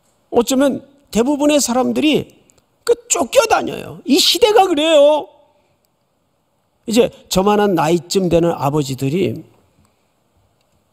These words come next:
어느 정도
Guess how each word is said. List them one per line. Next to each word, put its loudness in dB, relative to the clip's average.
어느 4
정도 0